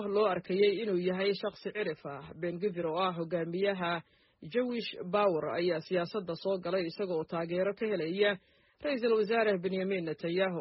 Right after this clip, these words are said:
Waxa uu u ololeeyaa in Carabta Israa'iil loo arko inaanay daacad u ahayn dalka oo la eriyo,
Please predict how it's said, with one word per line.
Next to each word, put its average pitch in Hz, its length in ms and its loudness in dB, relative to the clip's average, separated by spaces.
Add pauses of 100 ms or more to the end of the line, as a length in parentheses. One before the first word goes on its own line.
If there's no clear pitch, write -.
Waxa - 280 -2
uu 180 180 2
u 156 80 2
ololeeyaa 170 580 0
in 202 160 -4
Carabta 185 360 -4
Israa'iil 180 520 -2
loo 196 160 2
arko 175 400 -4
inaanay 170 420 -4
daacad 170 480 -4
u 220 140 -2
ahayn 170 440 -2
dalka 220 320 -2 (440)
oo 226 160 0
la 180 160 0
eriyo, 156 400 -2